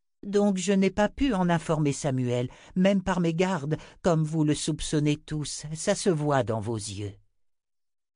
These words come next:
Samuel ne tient pas ces informations de moi, j'en suis certaine.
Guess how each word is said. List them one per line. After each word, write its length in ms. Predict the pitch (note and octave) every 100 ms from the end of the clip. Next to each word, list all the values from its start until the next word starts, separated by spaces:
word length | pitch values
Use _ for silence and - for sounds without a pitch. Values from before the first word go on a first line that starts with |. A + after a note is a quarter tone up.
| _
Samuel 540 | - D3 D3 D3 D#3 D#3
ne 100 | D#3
tient 220 | D#3 D#3
pas 140 | D#3+
ces 200 | D3+ D3+
informations 580 | D#3+ D#3 D#3 D#3 - D#3+
de 120 | D3+
moi, 280 | C#3+ B2 B2+
j'en 180 | B2+ D#3
suis 160 | - -
certaine. 680 | G3+ - - G#2 G2+ G2